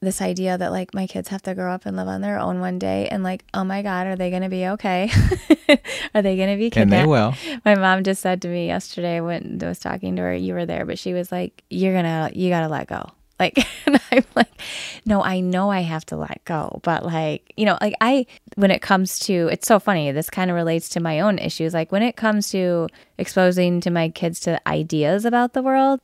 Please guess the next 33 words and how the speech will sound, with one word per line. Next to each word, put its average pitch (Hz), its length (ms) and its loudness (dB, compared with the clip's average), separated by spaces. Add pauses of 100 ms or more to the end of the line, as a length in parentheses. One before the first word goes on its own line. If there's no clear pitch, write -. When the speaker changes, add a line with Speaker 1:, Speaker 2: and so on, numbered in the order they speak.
(240)
Speaker 1:
I 190 80 2
have 185 100 2
no 180 140 0
problem 160 420 0
letting 156 260 -2
them 151 180 -4
know 151 100 -2
what's - 160 -4
going 143 280 -4
on 87 160 0
out 92 200 -2
there. 156 140 -2
I've 160 100 0
never 160 300 0
censored, 151 600 -4 (360)
like, 160 240 -2
their 156 160 0
information. 165 800 -2 (280)
But 196 180 6
when 190 120 4
it 185 140 0
comes 180 320 0
to, 190 100 0
like, 175 300 -2 (240)
"Oh, 220 120 8
wait, 208 260 4
you're 190 140 0
gonna 196 240 2
drive 175 360 2
where? 175 480 2 (140)
No, 196 140 4
you're 233 180 6
not." 143 300 2